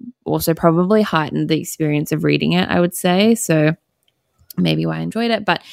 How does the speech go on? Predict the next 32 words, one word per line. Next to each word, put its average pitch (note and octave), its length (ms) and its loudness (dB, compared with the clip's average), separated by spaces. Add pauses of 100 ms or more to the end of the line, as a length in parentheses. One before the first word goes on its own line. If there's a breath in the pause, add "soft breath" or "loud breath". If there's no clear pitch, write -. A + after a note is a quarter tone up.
(280 loud breath)
um, E3 640 0 (160)
the F#3+ 380 6
full A3 520 6 (120)
name F3 260 4
of F3 120 0
the F3 80 4
book E3+ 360 2
is E3+ 140 -2
actually E3 680 2 (120)
Poor F#3+ 300 4
Things, E3 580 -4
Episodes F#3+ 500 0
from F3+ 200 0
the E3+ 120 0
Early E3+ 220 4
Life E3+ 420 0
of F3 180 -4
Archibald F3 460 0
McCandless, E3 680 0
M D#3+ 240 2
D, D#3 320 0 (320 loud breath)
Scottish E3 560 0
Public D#3 340 -2
Health - 260 -2
Officer. - 600 -6 (420 loud breath)
And E3 540 0
it E3+ 160 2
was E3 180 2
published G3+ 380 0
in A3+ 80 0
nineteen F3 320 0
ninety-two D#3+ 720 2